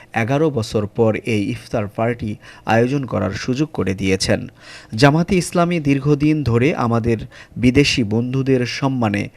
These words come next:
ইফতার পার্টির ঐতিহ্য ধরে রেখেছিল, কিন্তু দুই হাজার চোদ্দ সালের পর থেকে আওয়ামী লীগ সরকার আমাদের ইফতার পার্টি আয়োজন করতে দেয়নি। এমনকি কিছু অনুষ্ঠানের জন্য ভেন্যু বুকিং ও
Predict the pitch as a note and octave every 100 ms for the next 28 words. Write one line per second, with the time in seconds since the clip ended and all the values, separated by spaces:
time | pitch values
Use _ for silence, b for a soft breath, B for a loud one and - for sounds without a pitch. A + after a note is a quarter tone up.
0 | b b C3+ - - A#2+ G#2 A2 A2 A#2+
1 | G#2+ - B2 C3 F3 D3+ G#2+ G#2 A2 G#2
2 | G#2 G#2 A2+ G#2 G#2 D#3 E3+ G#2+ A2 b
3 | b b B2+ C3 C3 B2 A2 - B2 A#2
4 | C3 - A#2 A2+ G#2+ - C3 - A#2 A2
5 | D#3+ A#2 A2 A2 A#2+ C#3+ B2+ - B B
6 | - - B2 - A2+ - A2 A2 A2 G#2
7 | C3 - C#3+ A2+ A2 G#2+ G#2+ G#2+ G#2 G2+
8 | G#2+ G2+ - G2+ A2 G#2 G#2 G2+ G#2+ G2+
9 | B B B C#3 D3+ F#3+ F#3+ B2+ B2 -
10 | - D3 - C3 B2 C#3 E3 - D#3 C#3+
11 | C#3+ C3 A#2 A2+ G#2 C#3 A#2+ A2+ C#3 A#2+
12 | A#2 A#2 C#3 C#3+ B2 G#2+